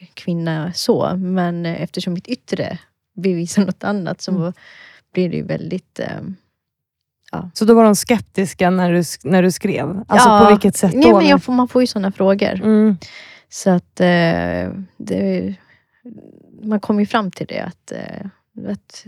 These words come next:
Speaker 1: det är många män som är rädda.
Speaker 2: Mm.
Speaker 1: Springer
Speaker 2: Men
Speaker 1: bort.
Speaker 2: sen när du började skriva att du var
Speaker 1: <laughs>
Speaker 2: omtänksam och sådär, då blev det något annat,
Speaker 1: Nej, då
Speaker 2: eller?
Speaker 1: blev det, då fick man helt andra frågor. Då, då
Speaker 2: Ja.
Speaker 1: var det lite mer på.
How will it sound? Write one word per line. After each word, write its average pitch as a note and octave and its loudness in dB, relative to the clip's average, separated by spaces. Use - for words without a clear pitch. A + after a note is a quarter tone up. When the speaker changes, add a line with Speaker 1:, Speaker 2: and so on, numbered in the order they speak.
Speaker 1:
det G3+ -6
är G#3+ -2
många G#3 -2
män F3+ -6
som F3+ -10
är F3 -6
rädda. F3 -8
Speaker 2:
Mm. G3 0
Speaker 1:
Springer - -12
Speaker 2:
Men G#3+ 6
Speaker 1:
bort. G3+ 4
Speaker 2:
sen A3+ 6
när B3+ 6
du B3+ 4
började A3+ 6
skriva A3 4
att G#3 2
du A#3+ 4
var G3+ 6
Speaker 1:
<laughs> A#3 8
Speaker 2:
omtänksam A3 4
och G#3 2
sådär, F#3+ 2
då G3+ 0
blev A#3 4
det A3 4
något G3+ 0
annat, A3+ 2
Speaker 1:
Nej, C4+ 6
då A3 0
Speaker 2:
eller? F#3+ 0
Speaker 1:
blev E4 0
det, D4 0
då B3 -6
fick B3 -6
man C4 0
helt A#3+ 0
andra A#3 -2
frågor. - -6
Då, G#3 -2
då A3 -4
Speaker 2:
Ja. A3+ 2
Speaker 1:
var A#3+ 2
det G3 -2
lite F3 -6
mer D#3 -4
på. G#2+ -4